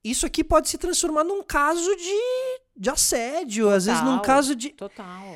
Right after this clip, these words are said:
Speaker 2: É uma linha super tênue.
Speaker 1: Como diferenciar? Porque os vídeos tão lá, tão bombando. Não,
Speaker 2: Não
Speaker 1: public,
Speaker 2: tem.
Speaker 1: public, public, public. Ah, então é public.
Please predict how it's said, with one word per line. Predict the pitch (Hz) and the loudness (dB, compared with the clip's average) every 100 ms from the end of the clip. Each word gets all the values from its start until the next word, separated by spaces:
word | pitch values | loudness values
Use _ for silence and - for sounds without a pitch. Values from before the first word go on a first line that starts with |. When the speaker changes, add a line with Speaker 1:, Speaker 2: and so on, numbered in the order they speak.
| 127 | -14
Speaker 2:
É | 165 | -10
uma | 185 196 | -6 -6
linha | 196 214 | -8 -10
super | 214 233 - 202 | -12 -14 -14 -14
tênue. | - 143 131 | -12 -12 -6
Speaker 1:
Como | - 403 415 | -6 -2 -2
diferenciar? | 311 311 - 277 269 277 - - 262 254 311 330 | 0 0 2 0 0 -2 -2 -2 -2 0 0 0
Porque | 262 - 277 | -2 -2 -2
os | 262 | 0
vídeos | 254 320 330 - | 0 0 0 0
tão | 294 269 | 0 2
lá, | 285 339 | 4 4
tão | 311 285 | 2 0
bombando. | 277 240 294 | 2 2 4
Não, | 302 | 2
Speaker 2:
Não | 208 | 6
Speaker 1:
public, | 254 240 170 185 | 6 6 2 -2
Speaker 2:
tem. | - | 0
Speaker 1:
public, | 226 190 165 - | 2 2 -2 -4
public, | - 208 185 180 - | 4 4 4 -2 2
public. | 254 302 339 339 | 6 8 6 0
Ah, | 277 | 0
então | 170 294 | 2 0
é | 494 | 2
public. | 294 269 220 180 | 6 6 6 0